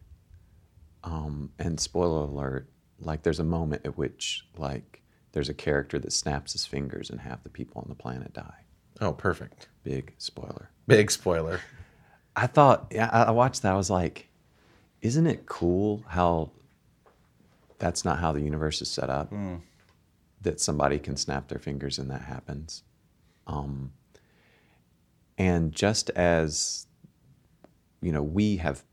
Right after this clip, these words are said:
Speaker 1: patiently drummed into ourselves with our complicity with those forces that tell us we're not enough. We've done that for many, many years. There's no fast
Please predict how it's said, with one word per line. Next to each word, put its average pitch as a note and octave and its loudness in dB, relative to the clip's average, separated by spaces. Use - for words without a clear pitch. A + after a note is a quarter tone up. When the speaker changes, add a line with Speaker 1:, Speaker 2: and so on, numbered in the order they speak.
Speaker 1:
patiently E2 0
drummed C#2 -4
into D2+ -6
ourselves C2 -4
with D#2+ -4
our C#2+ -4
complicity D#2 -4
with E2 0
those D#2 4
forces D#2+ 0
that - -4
tell D2 -2
us - -6
we're D2+ -4
not D2 -4
enough. D2 -8
We've E2+ -4
done F2 4
that D#2 0
for D2 -4
many, A2+ 2
many F2 2
years. C#2+ -4
There's F#2 2
no F#2+ 0
fast D2+ -2